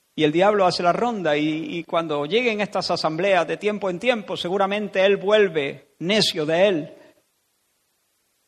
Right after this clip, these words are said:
echando espuma por la boca, estoy hablando en figura porque es un espíritu, lógicamente, lleno de odio, de rabia contra Dios, vuelve a decir,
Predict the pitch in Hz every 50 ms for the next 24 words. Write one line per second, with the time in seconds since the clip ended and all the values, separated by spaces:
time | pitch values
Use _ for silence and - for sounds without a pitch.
0 | _ _ _ _ _ _ _ _ _ _ _ _ _ _ - 165 - - 254 262
1 | 254 233 220 - - - - 247 247 226 220 214 - 208 185 190 175 170 208 220
2 | 202 - 175 160 156 - 202 202 180 175 180 180 175 165 156 - - 165 - 196
3 | 190 160 139 - - - - 156 147 - 160 156 143 127 _ - 190 185 170 151
4 | - - 139 120 135 143 - 185 170 - 170 175 175 170 165 - - 123 _ _
5 | _ _ _ _ _ _ _ _ _ _ _ _ _ _ _ _ - 185 214 226
6 | 240 226 226 226 247 247 247 226 208 208 208 208 190 196 190 202 214 240 262 262
7 | 247 233 226 214 220 220 214 - 214 208 196 208 214 226 226 214 190 165 - -
8 | - _ _ _ _ _ _ _ _ _ _ _ _ _ - - 196 214 214 202
9 | 208 196 190 196 170 - - 208 208 196 202 190 170 139 -